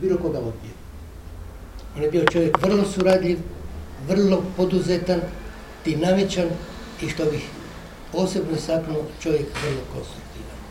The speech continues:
Svaka ideja koja je bila dobra, koja je bila konstruktivna, naišla na njegovu potporu. On je autor velikog broja drama, nije samo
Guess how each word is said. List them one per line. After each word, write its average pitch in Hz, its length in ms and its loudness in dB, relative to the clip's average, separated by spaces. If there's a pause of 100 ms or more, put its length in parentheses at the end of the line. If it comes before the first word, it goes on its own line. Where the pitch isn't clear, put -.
(420)
Svaka 196 440 4
ideja 170 460 4 (120)
koja 156 120 -2
je 147 180 4 (380)
bila 151 180 2 (120)
dobra, 170 280 4 (420)
koja - 100 -6
je 127 60 -8
bila 131 140 -4 (400)
konstruktivna, 165 640 2 (120)
naišla 139 320 -2
na 127 60 -4 (100)
njegovu 123 200 -6
potporu. - 380 -12 (1300)
On 185 120 4
je 202 80 10
autor 220 320 8 (440)
velikog 196 400 8
broja 135 240 4
drama, 113 400 -2 (280)
nije 180 180 2
samo 170 320 4